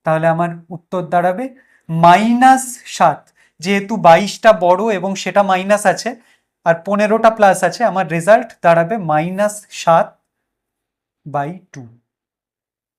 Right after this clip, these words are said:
এইটা হবে আমার উত্তর। তাহলে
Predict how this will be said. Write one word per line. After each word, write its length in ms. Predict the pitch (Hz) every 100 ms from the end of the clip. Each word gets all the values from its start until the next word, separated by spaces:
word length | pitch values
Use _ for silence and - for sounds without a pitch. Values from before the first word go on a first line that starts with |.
| _ _ _ 143
এইটা 200 | 143 139
হবে 200 | 139 151 156
আমার 140 | 127 120
উত্তর। 180 | _ _ _ _ _ _ _ _ _ _ _
তাহলে 200 | - 185